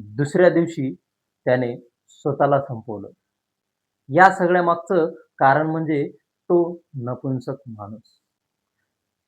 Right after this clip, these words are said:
त्या माणसासोबत असं काय घडलं, की तो, असं काय घडलं त्या माणसासंग, असं काय घडलं असेल, की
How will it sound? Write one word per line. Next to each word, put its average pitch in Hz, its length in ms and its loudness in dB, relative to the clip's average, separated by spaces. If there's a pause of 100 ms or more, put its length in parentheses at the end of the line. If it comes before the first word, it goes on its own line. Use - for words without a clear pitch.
(880)
त्या 254 140 10
माणसासोबत 233 840 4 (180)
असं 170 280 4 (160)
काय 226 220 2
घडलं, 180 480 4 (100)
की 190 560 -6 (420)
तो, 180 380 2 (1400)
असं 165 420 6
काय 220 200 6
घडलं 175 460 2 (640)
त्या 185 220 10
माणसासंग, 160 560 -2 (380)
असं 190 200 0
काय 190 300 4
घडलं 160 280 4
असेल, 156 440 4
की 165 640 -4